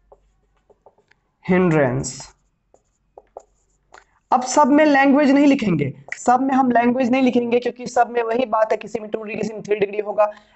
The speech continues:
ऐसे ही करते करते सारा reaction और complete हो जाएगा, सारा सवाल हमारा बन जाएगा। यही language सब में आपको लिखना है, खाली यहाँ degree के प्लेस पर जो जो जैसा होगा, वैसा बदल दीजिएगा।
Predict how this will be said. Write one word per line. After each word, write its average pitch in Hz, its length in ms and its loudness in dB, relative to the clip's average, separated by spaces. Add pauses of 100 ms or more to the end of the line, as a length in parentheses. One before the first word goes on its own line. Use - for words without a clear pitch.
ऐसे 277 320 2
ही 294 100 4
करते 233 300 2
करते 214 280 0
सारा 190 280 0
reaction 180 340 0
और 165 140 2
complete 175 460 -2
हो 185 60 6
जाएगा, 180 180 4
सारा 170 240 0
सवाल 175 300 0
हमारा 175 260 2
बन 185 200 -2
जाएगा। 170 360 2 (340)
यही 285 260 4
language 233 360 2
सब 220 140 2
में 208 140 2
आपको 190 240 2
लिखना 196 300 2
है, 233 180 4
खाली 185 300 0
यहाँ 180 180 2
degree 175 400 2
के 180 60 2
प्लेस 170 260 -4
पर 180 140 -12
जो 160 160 -2
जो 156 100 0
जैसा 160 240 0
होगा, 202 220 -4
वैसा 185 200 -2
बदल 156 280 -4
दीजिएगा। 131 440 -6